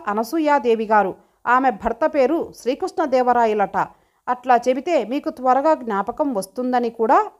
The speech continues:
ఆమె చెప్పింది." పుణ్యమూర్తుల అనసూయాదేవి, wife of శ్రీకృష్ణదేవరాయలు అని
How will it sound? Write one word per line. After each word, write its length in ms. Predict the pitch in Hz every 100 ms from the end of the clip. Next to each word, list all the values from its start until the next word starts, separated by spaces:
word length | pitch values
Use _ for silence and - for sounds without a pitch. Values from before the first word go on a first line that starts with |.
| -
ఆమె 200 | 220 220
చెప్పింది." 680 | 214 208 - 226 196 160 _ _ _ _ _ 320
పుణ్యమూర్తుల 600 | 320 392 359 311 - 302
అనసూయాదేవి, 1080 | - 214 214 277 254 254 226 208 185 - _ _ -
wife 380 | 240 320 330 302
of 40 | 311
శ్రీకృష్ణదేవరాయలు 1040 | - 220 254 - 220 208 202 202 196 196 190 -
అని 360 | 226 262 190